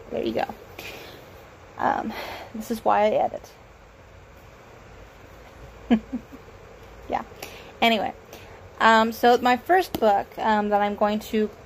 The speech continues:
bring to your attention is The Avalon Within, and yes, it is backwards on the screen, but it's Avalon Within is the title of the book, and it is by, um, Jenna Telindrew, I believe.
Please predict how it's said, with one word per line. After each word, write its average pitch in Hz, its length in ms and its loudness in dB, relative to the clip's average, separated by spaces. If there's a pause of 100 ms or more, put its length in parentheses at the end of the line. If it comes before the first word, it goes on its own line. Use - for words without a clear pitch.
(140)
bring 208 240 -4
to 208 160 -8
your 196 160 0
attention 196 560 -6
is 196 400 -2
The 196 200 -2
Avalon 208 520 0
Within, 233 360 0
and 202 160 -6
yes, 196 220 0
it 214 100 0
is 214 120 0
backwards 214 460 0
on 208 160 -2
the 226 60 -4
screen, 220 440 -4 (240)
but 196 160 2 (180)
it's - 200 -16 (180)
Avalon 202 480 2
Within 220 400 0
is 208 200 -6
the 214 80 -6
title 196 400 -2
of 254 60 -4
the - 60 -10
book, 208 300 -2 (680)
and 220 160 4
it 220 140 6
is 214 200 2
by, 208 640 4
um, 196 540 -2 (600)
Jenna 254 560 4 (640)
Telindrew, 240 760 2 (460)
I 208 80 -4
believe. 254 520 0